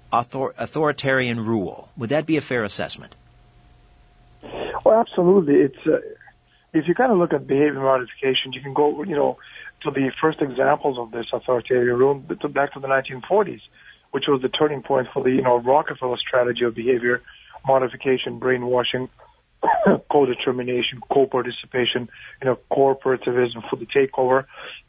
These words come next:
Speaker 2: of the United States and also world labor movement. And, uh, basically, as the war wound down, Rockefeller changed the psychology of the workers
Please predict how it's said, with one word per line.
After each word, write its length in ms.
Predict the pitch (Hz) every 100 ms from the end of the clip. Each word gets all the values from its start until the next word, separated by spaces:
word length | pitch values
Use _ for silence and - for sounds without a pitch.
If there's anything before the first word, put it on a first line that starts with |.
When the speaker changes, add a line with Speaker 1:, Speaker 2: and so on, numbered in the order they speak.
| -
Speaker 2:
of 160 | - 131
the 60 |
United 280 | 131 127 127
States 300 | - 139 135
and 100 | 147
also 220 | 151 143 147
world 460 | 127 139 147 131 127
labor 340 | 127 120 123
movement. 520 | 123 151 - 123 113 -
And, 360 | 160 131 123 120
uh, 200 | 117 113 - - - -
basically, 340 | 143 143 143
as 160 | 135 120
the 80 |
war 420 | 120 139 208 226 -
wound 480 | 160 135 143 131 123
down, 480 | 131 127 117 113 120 - - - -
Rockefeller 600 | - 147 - 190 - 143
changed 420 | 123 - 165 151 131
the 80 | 131
psychology 640 | 135 123 - 165 196 139 120
of 80 | 113
the 60 |
workers 440 | 113 117 - 127